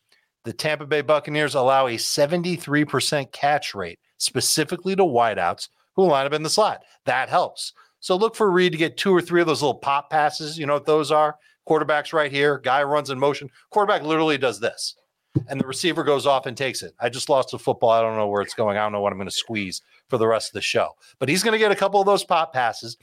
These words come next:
and he'll get three to five other short catches, and he'll come through on this prop at plus money.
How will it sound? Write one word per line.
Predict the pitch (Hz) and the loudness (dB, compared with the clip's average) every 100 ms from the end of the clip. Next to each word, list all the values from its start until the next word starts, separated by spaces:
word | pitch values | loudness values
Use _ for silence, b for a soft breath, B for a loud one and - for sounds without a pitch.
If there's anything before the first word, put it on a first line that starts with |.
| b - | b -4
and | 190 | 0
he'll | 254 | 2
get | 233 196 - - | 2 0 -2 -2
three | 190 196 190 | 2 2 0
to | 185 127 | -2 -4
five | - 156 151 143 | 0 2 2 4
other | 143 135 | 2 2
short | 135 - 143 - | -2 0 0 0
catches, | 113 92 - 98 - _ _ 190 | -2 -4 -4 -14 -18 _ _ 0
and | 214 | 0
he'll | 226 | 2
come | 220 196 | 0 0
through | 220 | 2
on | 214 | 2
this | 202 - | 0 -4
prop | - 226 151 - _ - | 0 2 2 -4 _ -8
at | 139 143 | -6 -2
plus | 185 175 170 | 2 2 2
money. | 180 185 95 | 0 0 -2